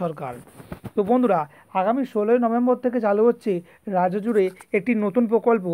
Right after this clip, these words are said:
যেটা রেশন কার্ড থাকলেই আপনারা সেই সুবিধাটা পাবেন। সেটা হচ্ছে এক দেশ এক রেশন কার্ড প্রকল্প, যেটা কিন্তু পশ্চিমবঙ্গে নতুনভাবেই চালু হচ্ছে ষোলো তারিখ থেকে। তো বন্ধুরা, এই এক দেশ এক রেশন কার্ড প্রকল্পটি ঠিক কী আছে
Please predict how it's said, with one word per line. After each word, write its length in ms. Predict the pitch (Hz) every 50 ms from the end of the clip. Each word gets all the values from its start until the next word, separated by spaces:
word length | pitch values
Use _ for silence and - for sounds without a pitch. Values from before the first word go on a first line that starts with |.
| 175 175 - _ _ _ -
যেটা 160 | 208 175 254 233
রেশন 300 | 208 202 196 190 233 233 240 233
কার্ড 140 | 247 240 - -
থাকলেই 320 | 208 214 208 233 247 262 254 247
আপনারা 220 | 240 233 226 226 190 -
সেই 100 | 233 214 -
সুবিধাটা 360 | - 185 196 170 202 175 208 185 208
পাবেন। 260 | 202 202 180 170 170 180 175 - - _ _ _ -
সেটা 200 | 208 185 208 220 233
হচ্ছে 260 | 240 233 233 - 214 202 202 - _ _ _ - - 190 226
এক 60 | 226 233 214
দেশ 140 | 262 262 254 - - - 226 202
এক 60 | 208 196 190
রেশন 220 | 180 175 - 208 202 185
কার্ড 140 | 220 214 180 -
প্রকল্প, 360 | 214 175 170 180 175 165 147 151 135 131 _ _ - - _ - -
যেটা 180 | 190 190 233 226 247
কিন্তু 220 | 247 226 196 208 180 180 175 - _ - -
পশ্চিমবঙ্গে 540 | 170 170 - - 240 247 254 254 233 202 190 180 180 180
নতুনভাবেই 520 | 170 - 226 233 226 240 220 196 180 175 170 - - _ -
চালু 220 | 220 190 190 202 208 226
হচ্ছে 220 | 220 220 - 220 196 220 196 - -
ষোলো 200 | - 208 208 208 190
তারিখ 160 | 208 208 196 - -
থেকে। 200 | 180 160 151 139 131 131 - - - _ _ _ _ - - -
তো 60 | 220 220 196
বন্ধুরা, 300 | 240 254 247 233 196 170 151 - - - - - - - 233
এই 80 | 226 214 226 - 185 180 190
এক 80 | 226 226 226 220
দেশ 120 | 277 277 233 - - 220
এক 80 | 233 220 220
রেশন 220 | 208 - 262 254 254 233
কার্ড 140 | 262 247 - -
প্রকল্পটি 480 | 226 190 208 226 233 202 233 233 247 226 -
ঠিক 120 | 247 240 - - -
কী 80 | 240 254 247 208
আছে 200 | 196 - 190